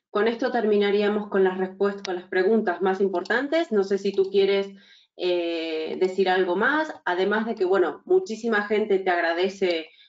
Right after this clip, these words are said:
tu explicación. Siempre nos, nos comentan que triunfan con, con tus,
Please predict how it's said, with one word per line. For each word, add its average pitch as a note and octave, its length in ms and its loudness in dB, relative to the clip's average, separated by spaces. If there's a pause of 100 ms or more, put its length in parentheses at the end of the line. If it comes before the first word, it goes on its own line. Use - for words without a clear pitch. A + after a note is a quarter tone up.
(180)
tu G3 80 2
explicación. A3+ 840 -2
Siempre G3+ 500 2
nos, - 420 0
nos F3+ 160 -4
comentan F#3+ 520 2
que F3 120 0
triunfan B3+ 640 0
con, F3+ 380 0
con E3+ 360 -2
tus, E3 880 -2